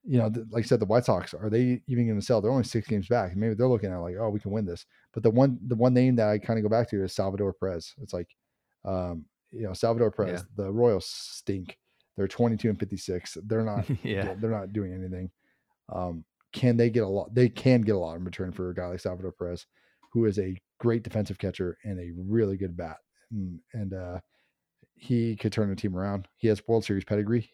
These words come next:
Speaker 1: He won that twenty fifteen World Series. He's talking about it, um, uh, w-, with the Royals. So, um, yeah, man, I'd be curious to see, uh, what would actually happen with him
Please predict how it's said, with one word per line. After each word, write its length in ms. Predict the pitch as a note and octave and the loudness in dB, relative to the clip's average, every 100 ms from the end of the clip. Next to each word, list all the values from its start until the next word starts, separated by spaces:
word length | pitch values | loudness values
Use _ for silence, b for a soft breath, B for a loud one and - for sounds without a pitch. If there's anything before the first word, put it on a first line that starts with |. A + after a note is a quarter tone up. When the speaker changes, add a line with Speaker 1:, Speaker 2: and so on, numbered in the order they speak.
| _ | _
Speaker 1:
He 60 | F#2+ | -6
won 180 | G2 | -4
that 120 | G2 F2+ | -4 -6
twenty 200 | G#2 G2 | -6 -6
fifteen 340 | G#2 G2+ G2+ | -6 -4 -4
World 160 | F#2 F#2 | -6 -4
Series. 260 | A2+ G2+ | -2 -2
He's 80 | F2+ | -4
talking 280 | - A2 G2+ | -4 -4 -2
about 160 | F2 F2+ | -6 -8
it, 60 | F#2 b b b b b - | -12 b b b b b -8
um, 540 | G2 F#2+ F#2 F2+ F#2 - _ _ - | -6 -4 -6 -8 -10 -14 _ _ -6
uh, 40 | A2 | -4
w-, 260 | F#2+ F#2 G#2+ | -4 -6 -2
with 120 | A2 | 0
the 60 | G#2 | 0
Royals. 400 | F2 E2+ E2+ E2+ | -2 -2 -4 -4
So, 280 | - F#2 F#2 _ _ _ _ _ - | -4 -6 -8 _ _ _ _ _ -6
um, 520 | G2+ G#2+ G#2+ G2+ F#2 E2 | 0 2 2 0 -4 -6
yeah, 200 | A2+ B2+ | 2 4
man, 180 | A2+ G#2 | 4 0
I'd 180 | G2+ A2 | -4 0
be 160 | A2+ | 0
curious 300 | G#2 A#2+ A#2 | 2 2 2
to 80 | - | 0
see, 300 | - B2 A2+ | 0 2 4
uh, 280 | G#2 G#2 G#2 - _ _ _ _ _ | 2 2 0 -4 _ _ _ _ _
what 360 | G2 A2 A#2 - B2 | -2 0 0 -2 0
would 100 | A2+ | 2
actually 260 | A2 - | 2 0
happen 280 | G#2+ A2 G#2 | 0 0 0
with 120 | F#2+ | 0
him 220 | A2+ G#2 | 0 0